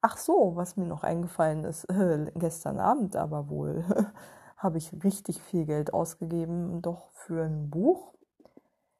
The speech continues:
das ich schon seit <laughs> Monaten beobachte, preislich, und das sich auch nicht verändert hat. Ist auch so ein Nischenprodukt. Und zwar ein Buch über die Ostsee, in dem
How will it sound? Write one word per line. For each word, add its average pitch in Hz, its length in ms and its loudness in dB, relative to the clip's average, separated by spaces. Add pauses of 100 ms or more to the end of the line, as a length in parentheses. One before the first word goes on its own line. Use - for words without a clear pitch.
(120)
das 180 260 2
ich 185 200 -6
schon 196 260 2
seit 165 460 0 (140)
<laughs> - 140 -20
Monaten 202 1200 2
beobachte, 226 840 0 (920)
preislich, 208 800 -2
und 190 160 -6
das - 140 -8
sich - 220 -6
auch 180 140 0
nicht 175 240 -8
verändert 196 640 -6
hat. 190 240 -10 (180)
Ist - 160 -14
auch 156 100 -12
so - 160 -12
ein 160 180 -6
Nischenprodukt. 170 880 -8 (960)
Und 175 220 -2
zwar 175 540 4
ein 170 200 0
Buch 190 200 -4
über 185 180 0
die 165 200 -4
Ostsee, 220 680 -2
in 196 160 0
dem 165 460 -2